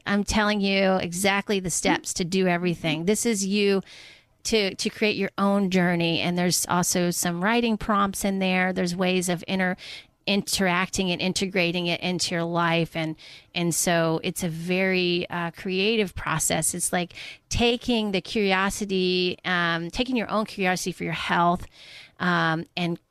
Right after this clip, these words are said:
turning it into a creative process. Like, really, 'cause I think that's what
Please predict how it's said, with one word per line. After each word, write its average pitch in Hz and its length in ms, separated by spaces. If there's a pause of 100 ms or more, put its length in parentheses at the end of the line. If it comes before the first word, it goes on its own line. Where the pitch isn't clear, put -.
(120)
turning 269 360
it 202 140
into 175 440
a 170 60
creative 175 640
process. - 840
Like, 170 220
really, 226 220
'cause 196 200
I 196 100
think 196 220
that's 175 280
what 180 220